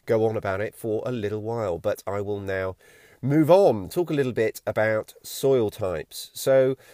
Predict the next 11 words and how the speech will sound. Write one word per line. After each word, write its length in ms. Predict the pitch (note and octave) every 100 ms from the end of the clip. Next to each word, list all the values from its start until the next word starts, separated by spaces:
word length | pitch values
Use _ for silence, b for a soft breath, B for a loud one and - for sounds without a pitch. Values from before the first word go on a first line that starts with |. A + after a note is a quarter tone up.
| B B
if 220 | E3 -
you 420 | G#3 G#3 G3 F#3+ -
want 240 | C#3+ C#3
to 80 | -
produce 420 | A2+ A#2 A#2 G#2+
really 440 | C3+ C#3 B2+ A#2+ G#2+ -
large, 360 | C3+ C3+ B2
crispy 540 | - E3 C#3+ B2 A#2 -
heads 420 | - C#3+ C3 - -
of 180 | G#2 -
cabbages, 640 | E3 E3 D#3+ D#3+ D#3 -